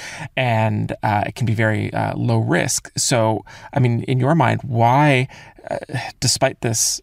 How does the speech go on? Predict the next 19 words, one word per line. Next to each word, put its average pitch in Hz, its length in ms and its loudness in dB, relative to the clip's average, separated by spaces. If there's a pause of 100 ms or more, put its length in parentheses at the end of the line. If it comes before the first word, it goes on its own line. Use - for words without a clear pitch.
(100)
uh, 107 380 -2 (100)
year 127 460 0
of 107 120 -2
experience, 113 680 -2
as 107 120 -4
you 117 60 -8
say, 113 400 -2 (340)
uh, - 140 -16 (300)
why 123 480 0
do 139 80 -2
we 131 140 -4
keep, - 440 -8 (320)
uh, - 600 -8
seeing 120 400 0
people, 117 880 -2
uh, 107 400 -2
effectively 117 560 -4
say 113 300 -2
that, 113 260 -4